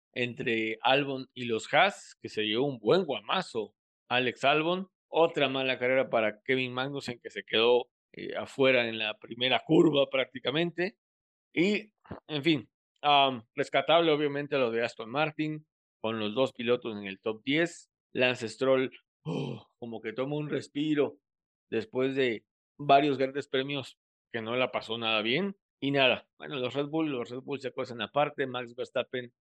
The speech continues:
créanme que ya no es tema de conversación en, en, en Fórmula uno, o sea, ya no vende, digámoslo así, como al principio de la temporada. Ahorita ya la, la lucha está centrada, o los protagonistas, más bien dicho,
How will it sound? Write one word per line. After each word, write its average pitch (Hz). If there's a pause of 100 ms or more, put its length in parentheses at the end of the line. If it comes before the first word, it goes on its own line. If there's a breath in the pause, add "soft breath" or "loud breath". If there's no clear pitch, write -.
créanme 131
que 113
ya 131
no 131
es 123
tema 135
de 113
conversación 117
en, 117
en, 104
en 101
Fórmula 131
uno, 151
o -
sea, 107 (100)
ya 131
no 123 (380)
vende, 151
digámoslo 135
así, 147
como 139
al 117
principio 135
de 139
la 113
temporada. 135 (300)
Ahorita 120
ya 127
la, 127
la 120
lucha 123
está 123
centrada, 120
o 143
los 175
protagonistas, 147
más 120
bien 123
dicho, 127